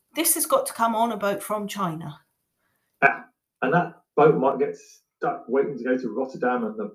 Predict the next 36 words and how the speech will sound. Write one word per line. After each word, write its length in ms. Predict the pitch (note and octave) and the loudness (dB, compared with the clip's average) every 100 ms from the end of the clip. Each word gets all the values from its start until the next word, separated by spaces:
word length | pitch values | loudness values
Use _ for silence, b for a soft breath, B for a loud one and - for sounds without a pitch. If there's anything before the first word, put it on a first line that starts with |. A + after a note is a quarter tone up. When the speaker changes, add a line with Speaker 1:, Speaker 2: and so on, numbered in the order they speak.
| - | -4
Speaker 2:
guys 280 | A#2+ C#3 B2+ | -2 -2 -2
in 140 | A2+ | -4
Rotterdam 400 | B2 B2+ B2+ A#2 | -4 -4 -6 -6
might 200 | A#2 - A#2 | -6 -6 -8
be 40 | |
on 120 | A2+ | -8
strike, 720 | A2+ - _ - A#2+ B2 B2 G#2+ | -12 -20 _ -8 -2 0 -2 -6
and 100 | A2+ | -8
then 120 | A#2+ | -6
there 80 | B2 | -6
might 180 | B2+ - | -6 -8
not 120 | - | -8
be 80 | A#2+ | -8
any 200 | A#2 - - | -8 -12 -8
diesel, 600 | A2+ A2+ A#2 A#2 A2+ G#2+ | -4 -2 -2 -2 -4 -8
and 260 | G#2+ G#3+ - _ - | -10 -14 -18 _ -8
yeah, 120 | - | -4
Speaker 1:
Blah, 120 | - | -4
blah, 280 | - G#3 - | -6 -10 -8
blah, 20 | G#3 | -8
Speaker 2:
yeah, 60 | - | -8
Speaker 1:
blah, 140 | G3+ G3 | -10 -10
blah, 100 | G#3 | -12
blah, 180 | F3+ F3+ | -12 -10
Speaker 2:
yeah. 220 | F#3 B3 G#3 | -10 -10 -14
Speaker 1:
blah. 100 | G3+ F#3+ | -18 -16
We 200 | C4+ D4 | -12 -10
have 200 | D4 D4 | -12 -14
been 120 | C4+ C4+ | -16 -16
given 260 | D4+ C4 G#3+ | -14 -12 -12
an 140 | G3+ | -10
anticipated 840 | A#3+ B3+ E4 D4+ D4 C#4 C4 B3 - | -10 -10 -8 -8 -6 -6 -6 -10 -14
delivery 380 | B3+ B3+ A3+ | -10 -10 -10
date 260 | G#3+ G3+ - | -8 -8 -4
of 180 | - B3+ | -6 -4
such, 540 | - - E3+ - - | -2 -2 -2 -6 -14